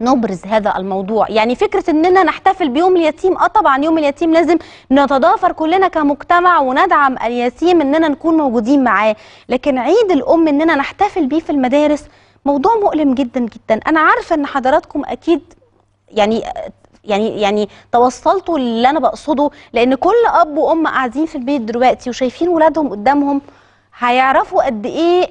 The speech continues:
الموضوع مؤلم لما يكون في طفل بيف-، يعني فاقد أمه وأمه مش موجودة، وشايف كل الأطفال بتحتفل ب-، ب-، بأمهاتها.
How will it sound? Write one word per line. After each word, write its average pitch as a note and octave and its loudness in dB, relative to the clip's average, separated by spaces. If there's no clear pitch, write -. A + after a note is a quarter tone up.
الموضوع B3+ 0
مؤلم C#4 0
لما B3 -2
يكون F4 -2
في F4 -4
طفل C#4 -8
بيف-، C#4+ -2
يعني A#3+ -2
فاقد E4 -2
أمه D4 0
وأمه D#4+ 0
مش D4+ -4
موجودة، B3+ -2
وشايف F4 0
كل F#4 0
الأطفال E4+ 2
بتحتفل E4 -4
ب-، A#3+ 0
ب-، C4 2
بأمهاتها. B3 -2